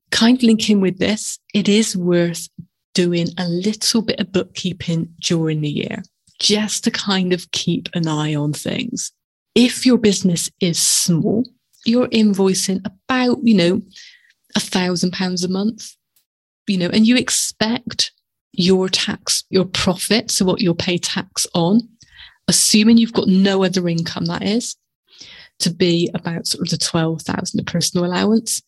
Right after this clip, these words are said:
I would just set aside about four hundred pounds, and you are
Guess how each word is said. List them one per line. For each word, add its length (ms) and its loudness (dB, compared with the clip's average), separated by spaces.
I 80 4
would 200 0
just 360 0
set 280 -2
aside 600 0
about 220 -6
four 300 -2
hundred 360 -2
pounds, 540 -4
and 140 2
you 160 2
are 280 -4